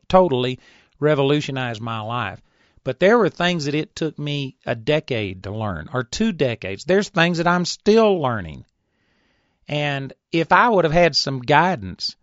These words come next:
I think it would have made a difference. Now, there's a potential problem here. When you get guidance, you need to make sure it's the right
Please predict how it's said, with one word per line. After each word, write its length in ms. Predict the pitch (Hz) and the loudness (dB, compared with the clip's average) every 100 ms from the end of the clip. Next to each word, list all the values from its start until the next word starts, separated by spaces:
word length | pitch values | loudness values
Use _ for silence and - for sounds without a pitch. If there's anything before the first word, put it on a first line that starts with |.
| _ _ - | _ _ 0
I 100 | 175 | 0
think 220 | 165 131 | 0 -2
it 60 | |
would 160 | 131 131 | 0 0
have 80 | 120 | -2
made 180 | 123 117 | -4 -4
a 60 | |
difference. 400 | 117 180 113 - | -4 -6 -6 -6
Now, 100 | 143 | -2
there's 220 | 147 147 | 2 2
a 40 | 135 | -2
potential 460 | 120 - 139 131 | -6 -6 -6 -6
problem 480 | 120 156 170 208 110 | -2 2 2 2 -4
here. 180 | 98 107 | -6 -6
When 180 | 107 117 | -4 -6
you 100 | 117 | -4
get 240 | 135 139 | -4 -4
guidance, 480 | 127 127 143 196 - | -2 0 0 -4 -8
you 40 | |
need 180 | 123 120 | -8 -8
to 60 | 113 | -6
make 200 | 123 123 | -6 -6
sure 180 | - 131 | -4 -4
it's 140 | 131 | -4
the 120 | 151 | -4
right 320 | 143 175 196 | 0 2 0